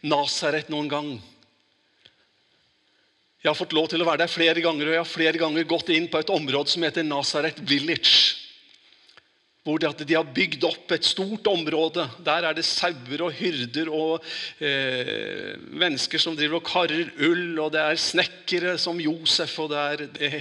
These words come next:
hele. Du kan gå der rundt forbi, og du blir fortalt, og du blir satt tilbake igjen til hvordan det så ut på Jesu tid.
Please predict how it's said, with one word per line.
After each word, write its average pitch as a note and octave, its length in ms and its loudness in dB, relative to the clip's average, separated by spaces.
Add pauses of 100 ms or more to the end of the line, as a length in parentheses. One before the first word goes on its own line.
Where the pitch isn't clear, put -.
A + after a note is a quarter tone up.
hele. A#2+ 240 0 (200)
Du D3 120 -6
kan F#3+ 160 -2
gå G3 320 6
der F#3+ 240 2
rundt F#3+ 240 0
forbi, F#3 220 2
og F#3 100 2
du E3 80 -6
blir E3+ 80 0
fortalt, F#3 600 0
og F3 80 -2
du E3+ 60 -4
blir F#3 220 -4
satt - 360 -2
tilbake F#3 480 2
igjen F#3 240 0 (520)
til E3+ 160 2
hvordan D#3+ 260 -2
det D#3+ 140 2
så E3 240 0
ut D#3+ 320 -6
på E3 80 -2
Jesu C#3 380 0
tid. - 580 -4